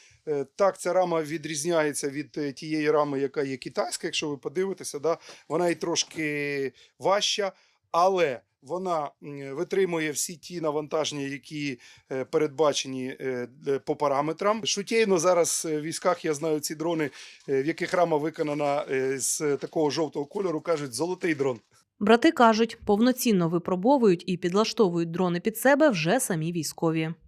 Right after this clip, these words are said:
Speaker 1: Запит великий і використання їх на фронті. Е,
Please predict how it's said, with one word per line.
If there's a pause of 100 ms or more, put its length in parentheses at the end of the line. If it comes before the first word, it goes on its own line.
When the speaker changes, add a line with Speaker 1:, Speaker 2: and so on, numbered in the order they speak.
(100)
Speaker 1:
Запит
великий
і
використання (380)
їх
на
фронті. (680)
Е,